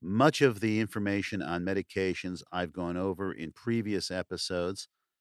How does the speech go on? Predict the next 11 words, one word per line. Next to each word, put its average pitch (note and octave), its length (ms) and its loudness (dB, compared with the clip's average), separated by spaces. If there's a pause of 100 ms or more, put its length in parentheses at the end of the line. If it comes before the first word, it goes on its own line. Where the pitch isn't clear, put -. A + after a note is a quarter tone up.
(120)
to - 80 -20
treat G#2+ 340 -2 (220)
high F2+ 160 -2
blood F#2+ 300 0
pressure. F2+ 520 -4 (400)
Those F#2+ 280 2
would F#2+ 140 -4
be F2 260 -2
any F#2 180 -2
of D#2 140 -6
the, E2 280 -4